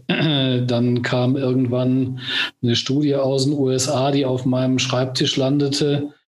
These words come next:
Und das war eine Studie, bei der man in Abhängigkeit vom P dreiundfünfzig Status, also Immunhistochemie, äh, die Patienten, wenn die positiv waren, ist man da, das waren Patienten nach Zystektomie.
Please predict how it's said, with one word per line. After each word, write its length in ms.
Und 80
das 160
war 120
eine 120
Studie, 420
bei 220
der 240
man 320
in 220
Abhängigkeit 760
vom 280
P 160
dreiundfünfzig 1120
Status, 840
also 180
Immunhistochemie, 1200
äh, 140
die 140
Patienten, 600
wenn 160
die 120
positiv 640
waren, 180
ist 160
man 140
da, 160
das 340
waren 220
Patienten 340
nach 160
Zystektomie. 1000